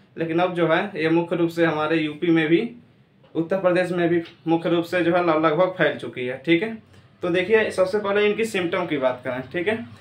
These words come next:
इनके लक्षण क्या हैं, कैसे पहचानेंगे कि ये क्या है, lumpy disease है। ठीक है,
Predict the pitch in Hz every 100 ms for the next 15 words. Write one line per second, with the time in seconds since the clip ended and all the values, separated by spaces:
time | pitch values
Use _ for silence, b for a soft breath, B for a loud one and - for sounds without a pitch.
0 | B 160 170 202 180 170 - 202 208 202
1 | 208 214 170 170 196 185 170 175 190 180
2 | 170 185 185 175 180 160 151 151 139 127
3 | 127 139 _ _ _ _ - - 165 196
4 | 220